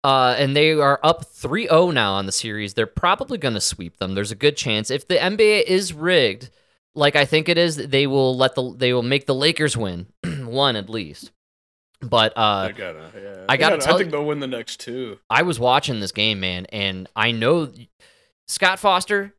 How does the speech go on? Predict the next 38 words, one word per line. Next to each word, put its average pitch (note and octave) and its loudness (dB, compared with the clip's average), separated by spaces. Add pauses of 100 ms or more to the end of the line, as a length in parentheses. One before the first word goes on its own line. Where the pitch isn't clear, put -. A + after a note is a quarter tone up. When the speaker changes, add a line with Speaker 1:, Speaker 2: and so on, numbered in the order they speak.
Speaker 1:
he E3+ -6
was E3 -2
the E3+ -2
one, D#3+ 0
uh, D3 0
ref C#3 -2
identified C3+ 0
in A#2 -6
the, G#2+ 0
that G#2 -4
podcast C3+ -2
that B2+ -6
came C3 -6
out B2 0
last B2+ -2
year, B2 0
and A2+ -4
then, G#2+ -4
um, G2 -4 (340)
you B2+ -6
know, A#2 0
when, A2 -4
he, C3+ -10
he's D#3+ -4 (140)
notorious D#3+ 0
for C3 -2
being B2+ -4
the A#2 -2
ref A#2 -2
who G#2+ -8
rigs A2 -4
the G#2+ -8
games. F#2 -4 (480)
Uh, G#2 0 (100)
there B2 2
was A#3 2
a C3 4 (160)
play G2+ 0